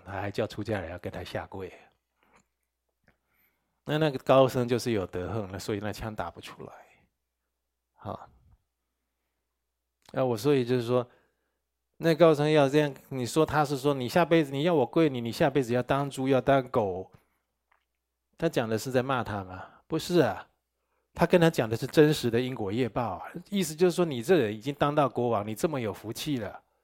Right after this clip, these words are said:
你干嘛要我一个老和尚、一个长老来跪，跟你下跪啊？你想当猪啊？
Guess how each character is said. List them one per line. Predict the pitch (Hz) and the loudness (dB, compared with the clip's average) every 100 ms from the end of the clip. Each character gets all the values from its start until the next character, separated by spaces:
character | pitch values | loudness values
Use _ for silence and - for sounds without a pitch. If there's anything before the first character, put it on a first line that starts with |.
| _ _ - | _ _ -6
你 | 151 | 6
干 | 233 185 | 8 8
嘛 | 139 | 8
要 | 180 160 | 8 8
我 | 120 110 | 6 2
一 | |
个 | 143 | 2
老 | 127 110 98 | 2 2 0
和 | 120 | -2
尚、 | 123 156 131 - _ _ _ _ | 4 2 2 -14 _ _ _ _
一 | 151 | -2
个 | |
长 | 151 135 160 | 4 4 4
老 | 131 | 2
来 | 95 110 | 2 0
跪， | 165 147 | 2 0
跟 | 123 160 | 2 0
你 | 113 | 0
下 | - 139 | 0 0
跪 | - 165 | 2 2
啊？ | 110 - - | 0 -6 -4
你 | |
想 | 170 147 | 0 0
当 | 123 175 | 2 0
猪 | 170 190 175 | 0 0 6
啊？ | 175 - - | 6 6 -2